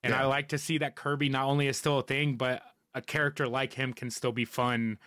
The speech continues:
Speaker 1: in modern day scenarios, you know?
Speaker 2: For sure. That's all we
Speaker 1: Um,
Speaker 2: could ever want.
Speaker 1: the last thing I'll talk about, and then we'll go to your, I'm sure, eighteen long movie list,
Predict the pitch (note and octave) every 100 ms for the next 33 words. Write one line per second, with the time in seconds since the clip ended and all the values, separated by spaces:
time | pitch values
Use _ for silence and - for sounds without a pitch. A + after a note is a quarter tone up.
0 | - _ _ D3 C3 B2 B2 A2+ G#2+ A2+
1 | - A#2 A2+ F#2+ F#2 F2 - A2 G#2+ D3
2 | _ _ _ _ _ _ _ _ _ _
3 | _ G2+ - F3+ G3+ _ _ _ _ _
4 | _ _ _ _ _ _ _ _ _ _
5 | - D#3+ E3 B2 A#2 A2 A2 C3 C#3+ F3+
6 | G#3 A#3+ G#3+ - F#3 G3 F#3 E3 D#3+ E3
7 | D3+ D#3+ D#3 D3 D#3+ C#3 C#3 D3 D3 C#3
8 | - _ - C3 B2+ - C3+ B2+ B2 -
9 | C#3+ C3+ - C3+ C3 C3 B2+ C3+ E3 E3+
10 | E3+ E3 - -